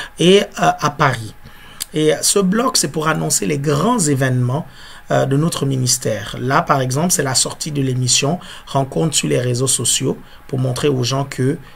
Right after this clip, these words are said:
l'émission, euh, est toujours, euh, euh, voilà, est,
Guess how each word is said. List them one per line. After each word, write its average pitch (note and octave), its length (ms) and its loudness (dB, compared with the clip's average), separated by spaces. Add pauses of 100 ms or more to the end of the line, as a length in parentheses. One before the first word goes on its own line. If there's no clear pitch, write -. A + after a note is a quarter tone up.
(120)
l'émission, B2+ 760 0 (360)
euh, C3 480 0 (180)
est C3 220 -4
toujours, C#3 580 -2
euh, B2+ 80 0 (920)
euh, C3 160 -2
voilà, C3 460 2
est, C3 200 -2